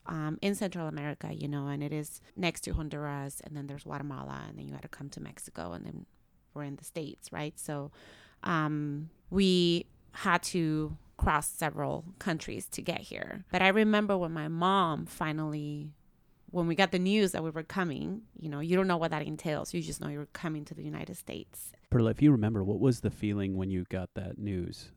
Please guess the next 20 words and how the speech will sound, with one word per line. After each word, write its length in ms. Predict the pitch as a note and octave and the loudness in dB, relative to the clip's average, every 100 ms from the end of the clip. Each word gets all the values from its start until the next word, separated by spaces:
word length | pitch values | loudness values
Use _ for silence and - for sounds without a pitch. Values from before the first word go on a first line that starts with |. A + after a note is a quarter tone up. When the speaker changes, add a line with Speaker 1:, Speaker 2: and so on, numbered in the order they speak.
| _ - | _ -2
Speaker 1:
Oh, 140 | F#3 | -2
man. 360 | F3 E3 D#3 D#3 | 0 -2 -4 -6
Can 140 | - | -6
you 40 | G#3 | -2
imagine 380 | E3+ F3 G3+ | 0 0 -2
you're 380 | E3+ D#3+ D#3+ E3 E3 - | 0 0 0 -2 -8 0
eleven 340 | F3 E3 F3 | 2 2 2
years 220 | E3+ E3 | -2 2
old 340 | F3 E3 E3 E3 | 4 6 6 2
and 240 | D#3+ D3+ | -2 -2
you 100 | D3+ | -2
haven't 240 | D#3+ D#3+ D#3 | -2 -2 -2
seen 180 | D#3 D#3 | -2 -2
your 140 | D3+ | -2
mom 400 | D3+ D3 D3+ D#3 | -2 0 0 -2
for 500 | - D#3 D3 C#3+ D#3 - _ _ _ | -4 -4 -2 -4 -8 -14 _ _ _
over 240 | E3 E3 E3 | -4 -2 -4
a 60 | |
year? 420 | D3+ D3+ D#3 E3 | -4 -2 -2 0
And 500 | D#3+ D3 C#3+ D3 D3 | -2 -4 -6 -6 -8